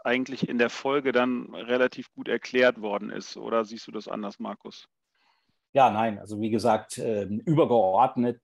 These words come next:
Speaker 2: ähm, sind im Wesentlichen, ähm, äh,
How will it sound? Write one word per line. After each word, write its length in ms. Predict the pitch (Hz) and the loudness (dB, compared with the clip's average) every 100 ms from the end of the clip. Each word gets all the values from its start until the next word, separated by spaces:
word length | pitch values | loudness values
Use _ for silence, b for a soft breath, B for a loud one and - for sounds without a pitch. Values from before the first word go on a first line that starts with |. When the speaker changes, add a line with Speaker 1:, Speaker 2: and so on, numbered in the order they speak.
| - | -8
Speaker 2:
ähm, 640 | 135 123 113 107 107 113 | -4 0 0 0 -4 -6
sind 420 | 135 110 113 110 - | -8 -2 -2 -2 -6
im 260 | - 107 | -6 -4
Wesentlichen, 1000 | 101 135 143 131 110 120 - 110 107 104 | 2 2 4 2 0 -2 -2 -2 -2 -4
ähm, 640 | - 110 104 104 104 104 - | -2 -2 -2 -2 -4 -6 -8
äh, 380 | - - - | -12 -14 -14